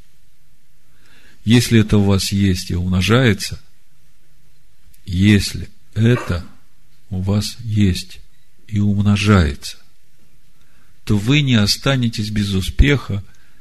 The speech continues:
и плода в познании Господина нашего, Иешуа Машеха. А в ком нет сего, тот слеп. Закрыл глаза, забыл об очищении прежних грехов своих.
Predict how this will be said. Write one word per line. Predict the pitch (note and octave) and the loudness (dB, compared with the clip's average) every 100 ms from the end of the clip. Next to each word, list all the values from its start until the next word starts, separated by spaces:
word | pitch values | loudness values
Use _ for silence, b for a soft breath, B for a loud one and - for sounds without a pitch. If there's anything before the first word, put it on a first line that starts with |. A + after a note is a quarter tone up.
| b | b
и | A2+ | 0
плода | - F2+ F2 G2+ B2+ G2 B B B | 2 0 2 2 2 0 B B B
в | - | -8
познании | - F#2 F2 F#2+ D3 D#3 A2+ G#2 G#2+ A2 - - - - - | -2 -2 0 2 4 4 6 6 4 -2 -8 -14 -14 -14 -8
Господина | F#2 F#2+ - F#2 G#2 B2 G#2 | -4 -4 -2 0 2 2 2
нашего, | F2 F2 - F#2+ G#2+ - | 2 -2 -6 -8 -14 -10
Иешуа | F#2 F#2 - G#2 G2 F2+ | -6 -4 -2 -2 -2 -4
Машеха. | E2+ - - - - - - - - - - - - - - | -6 -6 -8 -12 -14 -14 -16 -16 -16 -16 -14 -14 -14 -14 -2
А | A2 | 2
в | A#2 | 4
ком | - B2+ G2+ | 6 6 6
нет | F#2+ F#2+ G2+ | 6 4 4
сего, | - B2+ B2+ C3 - - - - - - - - - - - - - - - | 0 -2 -2 -4 -8 -14 -14 -14 -14 -14 -14 -14 -14 -14 -14 -14 -14 -14 -4
тот | G2 A#2+ | 0 0
слеп. | - F2 E2+ D#2+ - - - - - - - - - - - | -2 -4 -4 -4 -8 -10 -14 -16 -16 -14 -14 -14 -14 -14 -10
Закрыл | G2 G2 G2+ A2+ A2+ | -2 -2 4 6 6
глаза, | F#2 F#2 F2+ F#2 G#2 D2 - b b b b | 6 2 2 0 -2 -4 -10 b b b b
забыл | A2+ A#2+ C#3 D#3+ F#3 D3 | 0 2 6 8 8 6
об | B2+ G#2+ | 2 4
очищении | G#2+ G#2 G2+ - D3 E3 A2+ F#2+ | 4 2 2 2 0 2 2 2
прежних | F#2+ A2 C#3+ B2 F#2 F2+ | 0 2 2 2 -2 -4
грехов | F2+ D#2+ - A2 G#2+ | -6 -6 -2 -2 -2
своих. | - F#2+ F2+ F#2+ | -4 -4 -4 -8